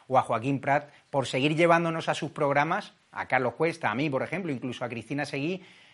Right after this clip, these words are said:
a contar verdades, porque al menos en ese espacio tenemos pluralidad. Y eso se lo quiero decir a los señores de La Sexta, que Chani Pérez Henares, al cual entrevistaba ayer en Estado de Alarma,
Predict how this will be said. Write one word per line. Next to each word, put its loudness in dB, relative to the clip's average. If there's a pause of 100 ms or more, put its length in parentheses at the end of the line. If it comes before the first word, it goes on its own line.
(100)
a 2
contar 8
verdades, 6 (440)
porque 0
al 4
menos 2 (380)
en -2
ese 2
espacio 2
tenemos -2
pluralidad. -2 (380)
Y 0
eso 4
se -6
lo 0
quiero 0
decir 0
a 2
los -2
señores -2
de 0
La 0
Sexta, -12
que -6
Chani 4
Pérez 0
Henares, -4
al -4
cual 2
entrevistaba -2
ayer -2
en -4
Estado 0
de 2
Alarma, 2